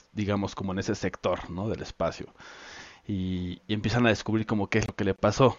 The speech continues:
¿no? Encuentran un sobreviviente y empiezan a ver como cosas que no, que no, que no cuadran, ¿no?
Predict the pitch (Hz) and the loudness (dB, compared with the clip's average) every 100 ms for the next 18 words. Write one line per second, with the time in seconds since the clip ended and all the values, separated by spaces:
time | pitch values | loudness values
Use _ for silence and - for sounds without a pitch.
0 | - 98 113 123 107 101 95 98 101 101 | -6 -2 0 2 2 2 2 0 0 2
1 | 110 131 135 131 131 120 - - - - | 8 12 12 12 10 8 4 -12 -18 -16
2 | - - - 87 92 92 104 92 98 104 | -18 -8 0 0 2 2 6 8 8 8
3 | 98 92 107 110 - 98 104 - 101 107 | 4 6 6 6 6 6 6 4 6 6
4 | 113 - 101 110 120 113 143 135 104 85 | 6 6 8 10 10 12 12 12 12 6
5 | 85 151 | 4 2